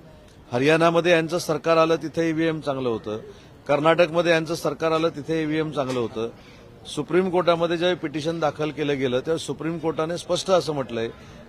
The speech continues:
की ज्या ठिकाणी निकाल फेवरेबल लागतात तिथलं ईव्हीएम चांगलं आहे आणि ज्या ठिकाणी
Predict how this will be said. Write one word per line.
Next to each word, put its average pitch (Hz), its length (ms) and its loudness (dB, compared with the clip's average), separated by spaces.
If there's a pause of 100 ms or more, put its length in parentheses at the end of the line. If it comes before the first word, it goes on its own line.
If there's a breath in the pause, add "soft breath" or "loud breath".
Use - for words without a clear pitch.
की 170 80 -6
ज्या 135 260 8
ठिकाणी 170 560 2
निकाल 170 540 2 (200)
फेवरेबल 175 420 6
लागतात 127 440 2 (440 loud breath)
तिथलं 147 280 4
ईव्हीएम 170 480 4
चांगलं 151 360 2
आहे 101 240 2 (560)
आणि 147 140 -2
ज्या 147 240 4
ठिकाणी 175 720 0